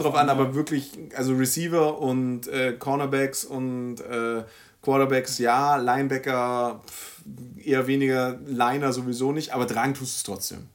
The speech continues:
Speaker 1: Ja, klar.
Speaker 2: Was, was, was, was siehst du an Football-Equipment, was jeder hat, aber keiner braucht?
Speaker 1: Ja, ich hätt, ich hätt tatsächlich mich mit dem, bei dem Muff hätte ich mich auch,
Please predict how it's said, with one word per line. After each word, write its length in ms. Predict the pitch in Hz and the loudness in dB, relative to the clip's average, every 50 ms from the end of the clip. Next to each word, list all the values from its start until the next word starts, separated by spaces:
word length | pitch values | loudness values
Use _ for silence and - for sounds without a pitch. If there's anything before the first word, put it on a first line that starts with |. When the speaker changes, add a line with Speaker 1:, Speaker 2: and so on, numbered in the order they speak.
| _ | _
Speaker 1:
Ja, 100 | - 120 113 | -14 -14 -12
klar. 440 | - 120 120 131 135 127 101 87 - _ _ _ _ _ - | -10 -8 -6 -6 -6 -6 -6 -10 -20 _ _ _ _ _ -2
Speaker 2:
Was, 240 | 120 135 139 - 151 | 0 0 0 0 0
was, 180 | 147 151 - 175 | 0 0 0 0
was, 200 | 156 - - - | -2 -2 -2 -2
was 160 | 165 160 - | -2 -2 -2
siehst 180 | 180 156 - - | -2 -4 -4 -4
du 120 | 180 185 | -2 -2
an 140 | 123 117 113 | -2 -2 -4
Football-Equipment, 720 | - 175 160 - 156 143 139 139 - 147 151 - 147 139 131 | -6 -8 -6 -2 0 0 0 0 -2 -8 -6 -4 -4 -4 -4
was 160 | 131 123 123 | -4 -6 -2
jeder 240 | 131 143 147 147 127 | -2 0 0 0 -2
hat, 120 | 131 127 135 | -2 -4 -4
aber 140 | 120 113 | -6 -6
keiner 240 | 107 - 120 120 120 | -6 -6 -6 -6 -6
braucht? 400 | 113 104 104 101 - - - - _ _ _ | -4 -4 -4 -6 -6 -8 -16 -20 _ _ _
Speaker 1:
Ja, 300 | - 131 143 151 165 175 | -8 -4 -2 0 0 0
ich 180 | 170 156 143 - | 0 -2 -4 -4
hätt, 160 | 196 190 - - | -4 -4 -4 -6
ich 120 | - - | -8 -4
hätt 220 | 190 190 - - | -4 -4 -4 -6
tatsächlich 460 | - 185 185 185 - 190 208 202 190 190 | -8 -6 -6 -2 0 -2 -2 -2 -4 -8
mich 180 | 190 175 156 165 | -10 -10 -8 -8
mit 140 | 180 170 | -6 -6
dem, 200 | 170 165 165 160 | -6 -6 -6 -4
bei 100 | 147 160 | -4 -4
dem 120 | 156 156 160 | -4 -2 -2
Muff 240 | 165 185 185 - - | -2 -2 -2 -2 -4
hätte 140 | 180 165 | -6 -6
ich 100 | 160 147 | -6 -8
mich 180 | 170 160 151 - | -8 -8 -8 -6
auch, 280 | 170 180 185 - - - | -4 -4 -4 -4 -6 -14